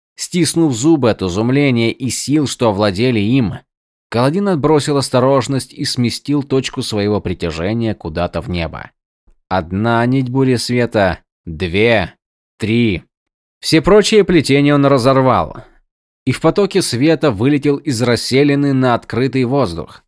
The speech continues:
Затем снова протянул поток бури света на восток, чтобы падать в том направлении. Но теперь путь ему не преграждали стены. Юноша стремительно вспарил к горизонту, далеко затерянному во тьме.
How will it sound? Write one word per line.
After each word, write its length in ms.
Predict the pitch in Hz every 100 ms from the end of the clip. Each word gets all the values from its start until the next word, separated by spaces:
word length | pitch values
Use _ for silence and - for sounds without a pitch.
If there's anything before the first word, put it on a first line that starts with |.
| _ - _ _ -
Затем 360 | 95 127 214 208
снова 260 | 220 220
протянул 420 | 190 170 156 156
поток 320 | 131 127 123 101
бури 200 | 127 123
света 340 | - 135 127
на 120 | 123
восток, 480 | 123 120 - 165 156
чтобы 300 | - 135 139
падать 360 | 135 131 127 117
в 80 |
том 160 | - 123
направлении. 840 | 113 95 98 98 104 98 95 87 _ _ _ _ -
Но 140 | 139
теперь 280 | 139 170 208
путь 320 | 208 208 190
ему 220 | 180 165
не 120 | 160 151
преграждали 720 | 165 147 165 143 170 135 98
стены. 540 | - 92 78 58 - _ _ _ _ -
Юноша 640 | 95 143 202 214 180 185
стремительно 680 | 160 151 147 147 139 139 143
вспарил 480 | - - 110 107 131
к 40 |
горизонту, 720 | 110 117 117 98 120 113 85 80
далеко 420 | 113 127 180 190
затерянному 640 | 160 143 123 131 127 127
во 120 | 113 107
тьме. 440 | 95 92 80